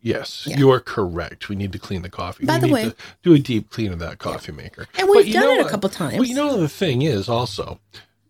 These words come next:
Speaker 1: we, we've done it a couple times, but I
Speaker 2: Yes.
Speaker 1: think the coffee has sit inactive. It hasn't been used as much.
Speaker 2: Mm-hmm.
Speaker 1: I've been getting my coffee because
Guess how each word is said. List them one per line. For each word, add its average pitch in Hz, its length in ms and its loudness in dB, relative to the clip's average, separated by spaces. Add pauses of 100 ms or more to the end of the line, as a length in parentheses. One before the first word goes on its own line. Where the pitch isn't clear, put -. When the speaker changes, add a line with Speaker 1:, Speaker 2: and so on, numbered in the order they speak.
(160)
Speaker 1:
we, 165 300 2
we've 165 160 0
done 214 160 2
it 208 140 2
a 143 60 4
couple - 280 -4
times, 90 480 -8 (300)
but 135 840 -2 (380)
I 113 60 0
Speaker 2:
Yes. 156 140 -2
Speaker 1:
think 208 240 -4
the 165 80 -4
coffee 208 520 -2
has 147 280 2
sit - 300 -4
inactive. 123 800 -2
It 123 100 2
hasn't 139 280 2
been 120 200 2
used 110 400 -2
as 92 300 -4
much. 101 600 -2
Speaker 2:
Mm-hmm. 190 500 -2
Speaker 1:
I've 123 100 2
been 127 160 -2
getting 123 220 -4
my 110 200 -2
coffee 107 580 -2
because 107 260 -8